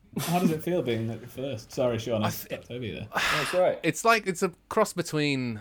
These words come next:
Speaker 2: a guinea pig and honoured. So an honoured guinea pig.
Speaker 3: Hmm.
Speaker 2: Pin, pin a badge on a guinea pig, and that's how I feel.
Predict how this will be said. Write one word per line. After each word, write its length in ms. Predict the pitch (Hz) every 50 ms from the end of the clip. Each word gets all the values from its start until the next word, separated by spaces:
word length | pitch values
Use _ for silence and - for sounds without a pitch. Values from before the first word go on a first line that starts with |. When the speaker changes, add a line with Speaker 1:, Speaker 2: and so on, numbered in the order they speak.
| - -
Speaker 2:
a 60 | - 127
guinea 220 | 113 160 185 202
pig 380 | 185 - 180 175 160 147 - - -
and 400 | 120 123 120 120 117 117 113 - -
honoured. 400 | 120 120 107 95 92 87 95 - _ -
So 180 | - - 127
an 120 | 123 139 147
honoured 260 | 147 135 117 104 101
guinea 220 | 107 101 98 95
pig. 240 | - - 101 90 90 87 - - - -
Speaker 3:
Hmm. 120 | 120 107 95 98 -
Speaker 2:
Pin, 220 | - 175 180 170
pin 240 | 135 - 156 202 202
a 60 | 175
badge 340 | 135 160 147 143 147 131 139
on 100 | 135 127
a 60 | 131
guinea 180 | 120 131 120 113
pig, 240 | 110 - 117 104 110
and 80 | 107
that's 180 | 120 110 107 -
how 160 | 131 113 101
I 60 | 104
feel. 360 | - - - 539 571 - 151